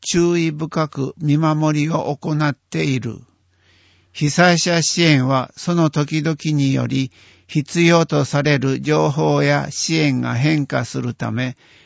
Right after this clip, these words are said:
被災者が様々な情報を的確にキャッチし、スムーズに各種相談につなぐことができるよう、ホームページなどを充実させていく。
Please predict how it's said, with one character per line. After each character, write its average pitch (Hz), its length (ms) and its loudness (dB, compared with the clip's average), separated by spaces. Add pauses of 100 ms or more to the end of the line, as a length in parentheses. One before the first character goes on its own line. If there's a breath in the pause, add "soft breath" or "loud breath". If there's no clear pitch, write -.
(240 soft breath)
被 - 160 -4
災 165 300 0
者 147 160 -2
が 123 180 -2
様 147 320 0
々 131 320 0
な 120 200 -2
情 139 340 0
報 143 460 2
を 143 100 -4 (420 soft breath)
的 147 280 -2
確 160 300 -2
に 147 160 2
キ - 140 -4
ャ 156 80 0
ッ - 100 -6
チ - 140 -10
し、 135 340 -2 (320 soft breath)
ス - 220 0
ム 170 200 4
ー 160 40 4
ズ 127 160 -2
に 131 220 -2
各 151 300 -4
種 143 200 -2
相 143 340 0
談 131 280 0
に 139 320 -2
つ - 180 -6
な 156 180 2
ぐ 143 140 0
こ 139 140 -6
と 147 180 -2
が 131 140 -2
で 120 140 -4
き 147 180 -6
る 135 160 -2
よ 127 320 0
う、 - 40 -20 (480 soft breath)
ホ 165 220 4
ー - 20 4
ム 160 180 2
ペ 165 240 2
ー - 20 -4
ジ 135 180 0
な 135 160 0
ど 123 240 0
を - 120 -6
充 143 340 0
実 139 360 -6
さ 147 140 -4
せ 143 180 -4
て 120 200 -6
い 101 100 -8
く。 - 300 -20